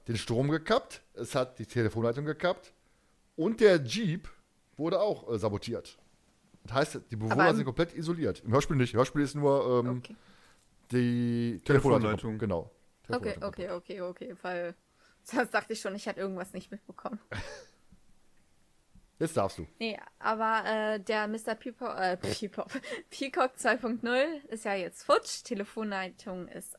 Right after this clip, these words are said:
Speaker 2: auch weg. Deswegen entscheiden sich ja die Mastersons dazu, dann das einzige Vernünftige meiner Meinung nach zu tun, nämlich ins Dorf zu fahren und die Polizei zu holen. Vernünftig, wie gesagt, unvernünftig von den anderen, dass sie ja nicht mitkommen, aber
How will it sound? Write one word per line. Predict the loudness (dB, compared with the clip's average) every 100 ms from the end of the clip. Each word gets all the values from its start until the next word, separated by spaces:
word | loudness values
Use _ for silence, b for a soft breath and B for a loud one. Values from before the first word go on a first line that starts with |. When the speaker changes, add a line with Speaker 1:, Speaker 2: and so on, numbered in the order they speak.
| -2
Speaker 2:
auch | 0 0 -2
weg. | -4 -4 -8 B B B
Deswegen | -8 -4 -4 -2 -4
entscheiden | -6 -4 -4 -2
sich | -6 -4
ja | -4
die | -4
Mastersons | -2 -4 -4 -12 -10 -10 -10
dazu, | -10 -10 -12 -10 -8
dann | -4 -4 -4
das | -6 -4 0
einzige | 4 4 2 -2 0
Vernünftige | 0 0 -4 -8 -8 -6
meiner | -6 -6
Meinung | -4 -6 -6
nach | -8
zu | -8
tun, | -8 -6
nämlich | -6 -8 -10
ins | -10
Dorf | -6 -6 -8
zu | -8
fahren | -6 -6
und | -6 -8 -10 B B B _
die |
Polizei | -8 -4 -4 -2 -2
zu | -2 2
holen. | 2 2 -6 -14
Vernünftig, | -10 -6 -6 -6 -8 -6
wie | -2
gesagt, | 2 2 2
unvernünftig | 0 0 0 -2 -2 -4 -6 -4
von | -4
den | -2
anderen, | -2 -2 -2
dass | -4 -6
sie | -10
ja | -10
nicht | -8 -4
mitkommen, | -4 -2 -2 -2
aber | -4 -4 -6